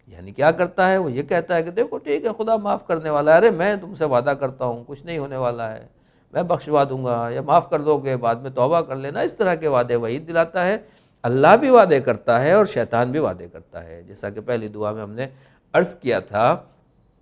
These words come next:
कि एक मंजिल वो है कि जहाँ पर शैतान भी पुकार रहा है और रहमान भी पुकार रहा है, मगर इंसान उधर जाता है। इसी तरीके से शैतान भी वादा करता है,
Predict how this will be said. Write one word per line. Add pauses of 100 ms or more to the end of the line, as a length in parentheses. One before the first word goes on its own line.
(400)
कि (360)
एक
मंजिल
वो
है
कि
जहाँ
पर
शैतान
भी
पुकार
रहा
है
और
रहमान
भी
पुकार
रहा
है,
मगर
इंसान
उधर
जाता
है। (400)
इसी
तरीके
से
शैतान
भी
वादा
करता
है,